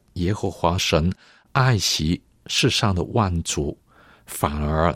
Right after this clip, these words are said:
痛恨外邦人。更可惜的就是以色列人失败了，他们不但没有好好的向全地的万族做见证，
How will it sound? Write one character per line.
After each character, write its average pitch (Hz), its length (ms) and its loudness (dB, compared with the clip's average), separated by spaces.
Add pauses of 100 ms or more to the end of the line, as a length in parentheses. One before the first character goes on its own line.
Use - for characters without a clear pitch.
痛 123 300 2
恨 131 420 0 (360)
外 98 200 0
邦 78 240 -2
人。 71 180 -4 (540)
更 101 340 4
可 - 200 -4
惜 - 280 2
的 76 300 0
就 - 180 -2
是 80 400 0 (520)
以 92 200 -2
色 160 160 2
列 160 220 6
人 82 320 2
失 - 280 0
败 80 260 -2
了， 67 180 -8 (500)
他 98 240 -2
们 78 320 0 (140)
不 95 100 4 (180)
但 175 200 6
没 107 360 4
有 95 120 2
好 110 460 -2
好 76 260 0
的 73 260 0 (300)
向 101 500 0 (140)
全 82 380 -2
地 151 320 2
的 87 140 2
万 95 340 0
族 80 440 0
做 90 200 -2
见 85 260 -2
证， 73 240 -2